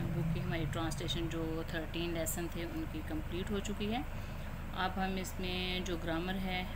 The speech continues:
वो मैं आपको करवाने की कोशिश करती हूँ, ठीक है। तो आज सबसे पहले जो हमारे सामने चीज़ आई है वो है cause और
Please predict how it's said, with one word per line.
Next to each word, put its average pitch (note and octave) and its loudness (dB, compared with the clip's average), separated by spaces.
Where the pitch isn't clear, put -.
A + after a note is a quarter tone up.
वो E3+ -2
मैं F#3 0
आपको - -2
करवाने E3 0
की D#3+ -2
कोशिश D#3 -2
करती F#3 -2
हूँ, G3+ 0
ठीक F#3+ -2
है। D#4 -2
तो F#3 0
आज F3+ 2
सबसे G3+ 0
पहले F#3+ 2
जो G3 0
हमारे F#3 0
सामने F3+ -2
चीज़ F3+ -2
आई E3+ 0
है F#3 -2
वो E3+ -2
है G3+ 0
cause F3 2
और G#3+ 2